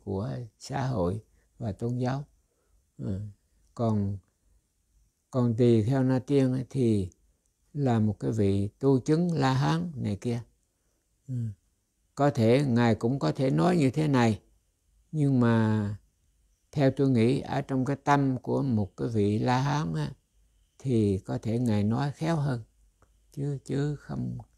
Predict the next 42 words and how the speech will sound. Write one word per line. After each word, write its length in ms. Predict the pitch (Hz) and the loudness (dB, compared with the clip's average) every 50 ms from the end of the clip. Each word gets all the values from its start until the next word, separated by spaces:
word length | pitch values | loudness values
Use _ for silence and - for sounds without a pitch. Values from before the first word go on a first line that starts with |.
| _ _ _ _ _ _ _ _ _ _ _ _ | _ _ _ _ _ _ _ _ _ _ _ _
không 300 | _ - 147 147 143 143 | _ -10 -6 -4 -2 0
đưa 200 | 143 139 135 120 | 0 0 0 0
ra 140 | 117 123 113 | 0 0 -2
vấn 220 | 120 131 135 135 | -2 -2 -4 -4
đề. 180 | 113 107 110 110 | -4 -4 -6 -6
Bởi 240 | 110 123 131 131 131 | -4 -2 0 0 2
vì 340 | 123 120 117 110 101 101 - _ _ _ _ _ _ - | 4 4 4 4 2 0 -4 _ _ _ _ _ _ -4
cái 120 | 156 156 | -2 0
vấn 240 | 151 160 170 165 151 | 2 2 2 4 4
đề, 440 | 127 123 120 117 113 113 110 101 - _ _ _ _ _ _ _ _ _ _ _ _ _ _ - | 6 6 6 6 6 4 2 0 -4 _ _ _ _ _ _ _ _ _ _ _ _ _ _ -6
vấn 200 | - 151 170 160 | -4 0 2 6
đề 220 | 139 123 120 117 117 | 6 8 8 8 6
ví 160 | 131 151 151 | 6 4 4
dụ 140 | 127 117 117 | 4 4 4
như 160 | 120 123 123 | 4 2 2
giả 300 | 120 123 113 110 123 139 | 4 4 4 4 4 2
tu 300 | - - 156 151 151 147 | 0 0 2 4 4 4
rồi 180 | 131 113 110 | 2 2 0
này, 320 | 113 117 117 113 107 95 - _ _ _ _ _ - | 0 0 -2 -4 -6 -10 -16 _ _ _ _ _ -12
nó 280 | 151 143 147 151 147 - _ _ _ | -8 -6 -6 -6 -8 -10 _ _ _
có 220 | - 160 180 202 | 0 0 0 0
chứ 140 | 202 - 165 | 0 -2 -4
không 100 | 151 147 | -4 -4
phải 80 | 147 139 | -4 -6
có. 280 | - - 156 156 165 170 _ _ _ _ _ _ _ _ - | -8 -10 -10 -10 -10 -12 _ _ _ _ _ _ _ _ -4
Nhưng 180 | 135 139 139 | 0 2 4
mà 100 | 131 120 | 4 4
nếu 200 | 117 123 135 147 | 4 4 2 2
cái 140 | 147 151 135 | 0 -2 -6
tỷ 220 | - - 135 143 | -4 -4 -4 -2
lệ 240 | 143 120 104 101 101 | 0 0 0 0 -2
nó 160 | 107 127 135 | -2 -4 -6
rất 160 | 131 151 151 - | -6 -8 -10 -6
ít, 180 | 143 165 180 175 - | -6 -6 -6 -6 -10
mà 160 | - 104 104 | -6 -4 -2
nhất 280 | 107 123 147 185 180 - | 0 0 0 0 -2 -2
là 100 | 117 107 | -4 -4
trong 240 | - - 120 123 131 | -2 -4 -6 -4 -4
cái 100 | 131 - | -6 -6
thời 260 | - 143 135 110 104 | -6 -4 -2 -2 -2
đó. 220 | 101 101 117 143 151 _ _ _ _ _ _ _ _ _ _ _ _ _ _ _ _ _ _ _ - | -2 -4 -6 -8 -10 _ _ _ _ _ _ _ _ _ _ _ _ _ _ _ _ _ _ _ -12
Ừ. 120 | 131 127 | -10 -8